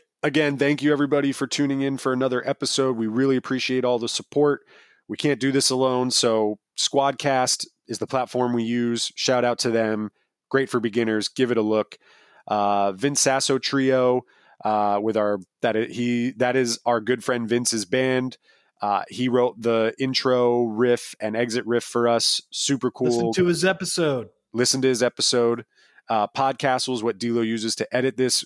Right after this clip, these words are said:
Speaker 1: Again, great for beginners. Give it a try if you're just getting into the podcast world.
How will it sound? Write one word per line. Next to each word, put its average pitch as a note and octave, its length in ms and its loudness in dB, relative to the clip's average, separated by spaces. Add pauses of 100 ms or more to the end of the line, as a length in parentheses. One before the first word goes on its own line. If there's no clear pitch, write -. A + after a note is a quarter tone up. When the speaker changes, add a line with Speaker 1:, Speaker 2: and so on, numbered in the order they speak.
(120)
Speaker 1:
Again, A2 360 -2
great B2+ 240 0
for B2+ 100 -2
beginners. A2+ 580 0
Give B2 240 0
it A2+ 60 0
a G#2+ 40 -4
try A2 300 2
if G2+ 80 -2
you're G#2 100 -4
just G#2+ 300 -2
getting G#2+ 220 -2
into G#2 240 -4
the F#2+ 100 -4
podcast G2 580 -2
world. G2 380 -2